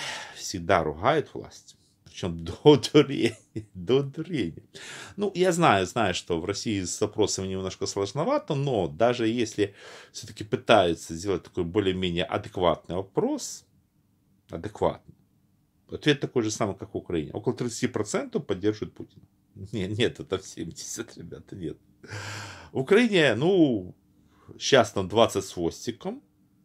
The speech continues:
ну, тоже до тридцати процентов поддерживают Зеленского. Ну, вообще политологи, э, как бы говорят, что да, это нормально. Как правило, действующую власть, э, в,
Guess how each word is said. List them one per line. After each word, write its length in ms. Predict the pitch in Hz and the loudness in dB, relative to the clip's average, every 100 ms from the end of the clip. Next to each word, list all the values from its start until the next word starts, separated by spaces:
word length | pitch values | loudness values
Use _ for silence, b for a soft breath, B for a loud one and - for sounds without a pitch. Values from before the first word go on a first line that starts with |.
| _ | _
ну, 120 | 285 | -12
тоже 280 | - 120 98 | 2 2 4
до 140 | 87 | -2
тридцати 320 | 110 110 104 113 | 0 -2 -2 -4
процентов 500 | 107 104 156 147 110 | -2 0 0 -2 -6
поддерживают 400 | 92 98 95 82 | -2 -2 -2 -8
Зеленского. 360 | 76 69 - - B B B - | -8 -10 -14 -20 B B B -8
Ну, 100 | 143 | -8
вообще 280 | - - | -2 0
политологи, 600 | 165 151 151 262 277 170 | 2 2 2 0 0 2
э, 260 | 131 - 87 | 0 -2 -10
как 320 | - 110 90 | -2 -4 -2
бы 160 | - 87 | -2 -2
говорят, 300 | 87 80 76 | 0 -2 -4
что 180 | - 110 | -6 2
да, 180 | 208 | 4
это 160 | 196 - | 4 0
нормально. 400 | 147 156 117 87 | -4 0 -2 -2
Как 220 | - 117 | -6 -8
правило, 360 | - 214 208 151 | -4 -2 0 0
действующую 840 | 113 156 127 - - 82 - - | -2 0 0 0 -6 -8 -6 -6
власть, 520 | 127 226 277 - - _ B B B B B | -2 -2 -4 -10 -20 _ B B B B B
э, 340 | - - - 113 | -10 -6 -2 -4
в, 280 | 110 - | -6 -12